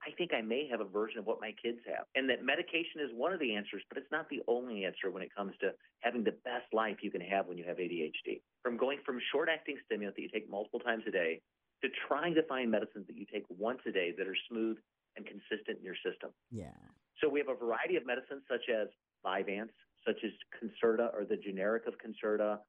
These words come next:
Speaker 1: Focalin, the generic of Focalin, that do tend to have a little better supply, although some of those are in short supply as well.
Speaker 2: Uh.
Speaker 1: Adults with A D H D can be very successful if they find the right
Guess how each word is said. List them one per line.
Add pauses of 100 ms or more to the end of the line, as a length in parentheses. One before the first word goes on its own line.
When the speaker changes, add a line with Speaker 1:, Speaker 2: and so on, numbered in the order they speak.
(320)
Speaker 1:
Focalin,
the
generic
of
Focalin, (460)
that
do
tend
to
have
a
little
better
supply,
although (100)
some
of
those
are
in
short
supply
as
well. (200)
Speaker 2:
Uh.
Speaker 1:
Adults
with
A
D
H
D
can
be
very (100)
successful (280)
if
they
find
the
right